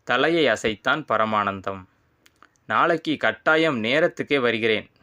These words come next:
சொல்லிக்கொண்டே மாலதி போய்விட்டாள். வழமை போல ஹார்ன் பண்ணிவிட்டு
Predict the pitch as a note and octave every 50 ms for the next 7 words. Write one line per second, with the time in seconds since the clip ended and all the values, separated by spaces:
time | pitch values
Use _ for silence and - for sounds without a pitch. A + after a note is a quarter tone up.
0 | _ _ _ - - - B2+ B2 C3 D3+ F3 F3 F3 - C3+ A#2+ A2+ A2+ C3 C3
1 | A#2 G#2 G#2 G#2 A2+ B2 C3+ C#3 B2 A#2+ C3+ B2+ - - A2+ A2+ A2 G#2 G#2 -
2 | _ - G2 G2 F#2+ F#2+ - - _ _ _ _ _ _ _ _ _ _ _ _
3 | _ _ _ _ _ - A#2 B2 D#3 F#3+ G#3 G#3+ G3+ F3 - C3 A#2+ A#2 B2+ B2+
4 | A#2 G2 - - _ _ - - B2+ B2 C#3+ F3+ G3+ G3+ F3+ D3+ - B2+ A#2+ A#2
5 | A2 G#2 G2+ - - C#3